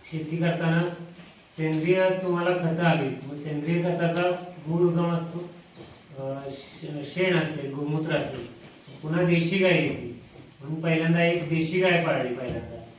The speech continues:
त्याची सगळी माहिती घेतली की त्याला कसं संगोपन केलं पाहिजे, त्याला वैरण, त्याचे, अ,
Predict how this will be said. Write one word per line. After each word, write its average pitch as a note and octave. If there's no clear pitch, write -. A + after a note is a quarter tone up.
त्याची D3+
सगळी E3
माहिती D#3
घेतली D3+
की C3+
त्याला D3
कसं E3
संगोपन D3
केलं C#3+
पाहिजे, C3
त्याला C#3
वैरण, D3
त्याचे, C#3+
अ, C#3